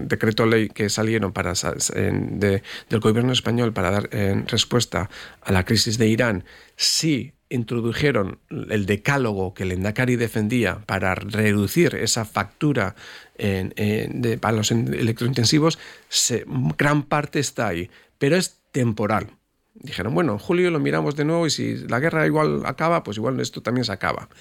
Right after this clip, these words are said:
Y nosotros estamos diciéndole al gobierno español, la última conversación que tuve con el prim-, eh, en, el vicepresidente primero,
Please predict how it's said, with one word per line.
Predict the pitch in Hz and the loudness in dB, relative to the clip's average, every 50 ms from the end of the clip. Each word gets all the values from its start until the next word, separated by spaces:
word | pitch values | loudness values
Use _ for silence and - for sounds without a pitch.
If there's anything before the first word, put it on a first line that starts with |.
| - - - - - - - - _ | -20 -20 -18 -18 -18 -18 -20 -20 _
Y | - 120 110 | 2 4 6
nosotros | 110 110 123 135 147 135 | 6 6 6 4 4 4
estamos | 143 147 143 139 127 | 4 4 2 2 2
diciéndole | 139 131 123 123 143 143 139 139 143 147 - - | 0 -2 0 2 2 2 4 4 2 2 0 0
al | - 120 117 | -2 -2 -2
gobierno | 120 120 127 127 131 | 0 0 0 0 0
español, | 123 127 - 117 123 135 160 165 156 | 0 0 0 0 2 2 2 2 2
la | - | 2
última | 104 104 113 107 104 | 0 0 -2 -2 -2
conversación | 107 107 104 104 110 104 113 110 | -2 -2 -4 -4 -2 -2 0 0
que | 107 104 | -2 -2
tuve | - 113 107 101 | -2 -2 -2 -2
con | - 101 | 0 0
el | 98 101 98 | -2 -2 -2
prim-, | - - 110 104 - - - | -4 -4 -2 -2 -2 -2 -2
eh, | - 87 104 98 92 - 101 101 98 98 | -2 0 0 0 0 0 0 0 0 0
en, | 98 78 | 0 -2
el | - - - - 110 107 | -4 -4 -4 -4 -2 0
vicepresidente | 104 110 110 107 - 110 104 110 113 113 107 123 110 | 0 0 0 0 0 2 2 2 2 2 0 0 0
primero, | 110 110 113 120 120 127 156 170 165 | 2 4 4 4 4 4 2 0 -2